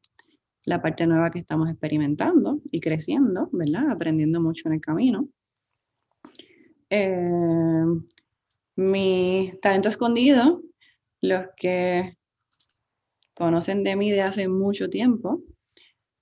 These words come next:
ah, mucho antes de que me convirtiera en artista, pues, era voleibolista. Eh,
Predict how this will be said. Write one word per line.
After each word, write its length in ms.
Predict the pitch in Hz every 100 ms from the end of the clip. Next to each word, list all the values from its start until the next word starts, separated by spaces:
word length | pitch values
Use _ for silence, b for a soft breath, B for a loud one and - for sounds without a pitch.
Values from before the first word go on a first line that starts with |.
| _ -
ah, 340 | 175 156 156 165
mucho 340 | 175 175 190
antes 280 | 185 202 196
de 140 | 190
que 440 | 185 185 185 185 185
me 120 | 190
convirtiera 520 | 180 180 175 175 175
en 80 | 180
artista, 500 | 175 - - 190 233
pues, 260 | 180 165 165 160 b b _ _ _ _
era 180 | - 185
voleibolista. 720 | 180 180 170 190 269 - 285 320 - _ _ -
Eh, 960 | 190 180 175 170 165 160 160 160 165